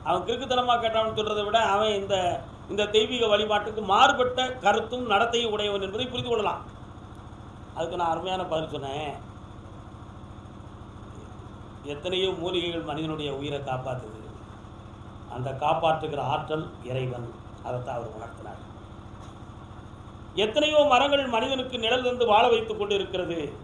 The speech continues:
அந்த நிழலினுடைய தன்மையை உனக்கு தெரியுமா? கொடுமையான வெயிலை தன் மேனியிலே தாங்கி, குளுமையான நிழலை இந்த மனிதர்களுக்கு வழங்கி, தன்னை தியாகம் செய்து கொண்டிருப்பதுதான் இந்த மரம். ஏன் அந்த மரமாக நான் இருந்தால் உனக்கு என்ன தவறா என்று கேட்டான்.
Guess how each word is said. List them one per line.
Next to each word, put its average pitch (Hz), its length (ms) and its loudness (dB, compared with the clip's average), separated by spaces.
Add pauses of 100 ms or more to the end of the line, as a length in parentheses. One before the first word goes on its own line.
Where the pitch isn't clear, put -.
(640)
அந்த 180 260 2
நிழலினுடைய 214 680 2
தன்மையை 226 420 2
உனக்கு 185 300 0
தெரியுமா? 156 480 -2 (420)
கொடுமையான 214 540 4
வெயிலை 202 400 2
தன் 175 240 0
மேனியிலே 185 520 0
தாங்கி, 165 380 0 (580)
குளுமையான 294 580 8
நிழலை 247 280 4
இந்த 208 180 0
மனிதர்களுக்கு 214 680 0
வழங்கி, 165 460 2 (380)
தன்னை 262 360 4
தியாகம் 339 440 8
செய்து 294 180 2
கொண்டிருப்பதுதான் 233 640 6
இந்த 202 200 2
மரம். 175 380 4 (360)
ஏன் 202 240 4
அந்த 175 240 4
மரமாக 240 480 6
நான் 214 220 4
இருந்தால் 214 400 2
உனக்கு 190 240 -2
என்ன 185 180 0
தவறா 190 420 4
என்று 147 260 0
கேட்டான். - 380 -12